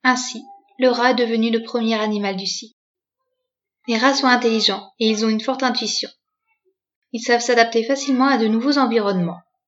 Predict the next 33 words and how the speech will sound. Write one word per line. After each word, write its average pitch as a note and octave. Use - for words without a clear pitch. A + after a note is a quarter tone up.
Ils G#3+
sont G3+
très C4+
énergiques, A3
mais A#3
ont A3
un G#3
grand A#3+
sens B3+
de A#3
l'observation. G#3
Ils G#3+
sont A3
doux A3+
et A#3
gentils. G#3
Le G#3+
rat A#3
de B3
métal A#3
est A#3
aussi A3
talentueux. G#3+
L'énergie A#3+
de A#3
cette A#3
année A#3
va A#3
être G#3+
yang, G#3
dynamique A3
et G#3+
créative. G3+